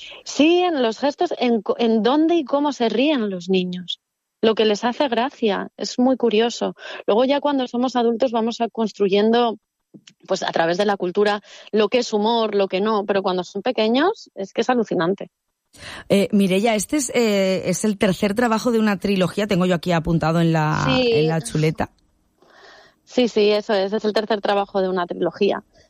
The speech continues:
Speaker 1: Hay otro que es Rojo, que es el primero, que es sobre inmigración y fronteras y viajes. El otro es sobre un mundo en blanco y negro,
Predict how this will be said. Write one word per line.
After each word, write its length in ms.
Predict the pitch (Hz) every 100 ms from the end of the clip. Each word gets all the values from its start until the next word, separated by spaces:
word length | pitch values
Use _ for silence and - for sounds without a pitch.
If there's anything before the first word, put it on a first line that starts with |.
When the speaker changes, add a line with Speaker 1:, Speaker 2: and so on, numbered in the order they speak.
| _ _
Speaker 1:
Hay 200 | - 208
otro 200 | 220 226
que 80 | 226
es 140 | 220 196
Rojo, 420 | 214 240 269 269
que 80 | 247
es 80 | 208
el 100 | 208
primero, 600 | 202 208 247 269 269 262
que 100 | -
es 100 | 202
sobre 400 | - 208 202 190
inmigración 680 | 185 190 190 185 185 180 208 196
y 40 |
fronteras 640 | - 175 - 226 214 196 190
y 80 |
viajes. 500 | 185 220 240 349 - _ _ _ _ _
El 160 | 208 220
otro 220 | 226 240
es 80 | 233
sobre 220 | 226 208
un 80 | 214
mundo 200 | 208 208
en 60 | 202
blanco 260 | 196 202
y 60 | 208
negro, 280 | 262 302